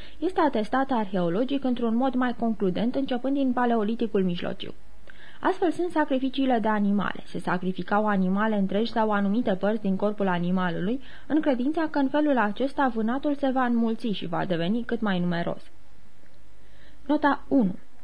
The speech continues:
Obiceiul sacrificării ursului se mai păstrează și azi la unele populații înapoiate de vânători, de pildă la tunguși. Dar sacrificii de animale s-au practicat peste tot în preistorie,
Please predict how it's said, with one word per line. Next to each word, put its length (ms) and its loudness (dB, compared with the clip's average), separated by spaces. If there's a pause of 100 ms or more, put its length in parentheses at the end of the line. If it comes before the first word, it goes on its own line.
(240)
Obiceiul 520 2
sacrificării 760 0
ursului 440 0
se 100 0
mai 200 2
păstrează 500 2
și 180 -2
azi 300 2
la 120 0
unele 340 2
populații 560 0
înapoiate 600 2
de 120 2
vânători, 580 0
de 140 0
pildă 320 2
la 220 4
tunguși. 540 0 (440)
Dar 140 2
sacrificii 640 -2
de 80 2
animale 480 2
s-au 180 2
practicat 540 0
peste 300 -2
tot 240 2
în 140 0
preistorie, 720 0